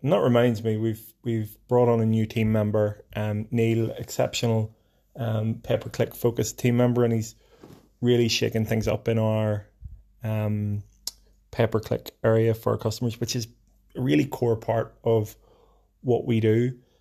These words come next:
So being able to, you know, focus in on what we do in that area very specifically. So are the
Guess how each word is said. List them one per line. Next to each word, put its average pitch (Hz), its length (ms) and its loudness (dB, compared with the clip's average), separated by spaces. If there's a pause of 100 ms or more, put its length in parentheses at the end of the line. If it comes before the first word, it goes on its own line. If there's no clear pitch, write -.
(280)
So 113 520 -2 (300)
being 131 180 4
able 123 300 2
to, 113 480 -2 (420)
you 120 140 -4
know, 113 140 0
focus 120 500 -2
in 110 400 0
on 110 580 0 (1300)
what 127 440 4
we 127 140 2
do 117 280 2
in 113 140 2
that 113 200 -2
area 113 300 0
very 123 320 4
specifically. 135 600 -2 (920)
So 110 440 -2 (600)
are 117 200 4
the 110 580 0